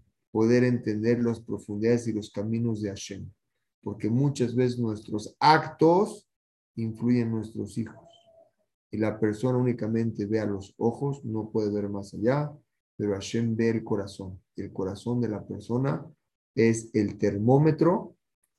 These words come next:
de lo que la persona recibe. Así como el Shem Tov, el buen nombre, ¿qué quiere decir? ¿Cuál fue el termómetro de las, de las coronas? ¿Cuál es una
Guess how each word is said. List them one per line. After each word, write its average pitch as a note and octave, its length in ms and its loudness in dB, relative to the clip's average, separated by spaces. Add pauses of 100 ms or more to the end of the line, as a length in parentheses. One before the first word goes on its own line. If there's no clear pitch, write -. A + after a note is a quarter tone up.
(400)
de G#2+ 140 -2
lo G#2 200 -2
que G#2+ 140 2
la G#2 180 0
persona A2 360 0
recibe. G2+ 520 -4 (160)
Así A#2+ 300 2
como B2 220 2
el G#2+ 60 -2
Shem A#2 280 0
Tov, A2 180 4
el A2 100 2
buen B2 300 6
nombre, A2+ 360 4
¿qué A2+ 140 -2
quiere A#2 200 6
decir? G#2+ 300 0
¿Cuál B2 200 6
fue C3 120 6
el B2 120 2
termómetro A#2+ 600 2
de G#2 100 -2
las, - 340 -8 (400)
de G#2+ 80 2
las G#2+ 200 2
coronas? A#2+ 280 6
¿Cuál B2 200 6
es A#2 100 2
una B2 220 2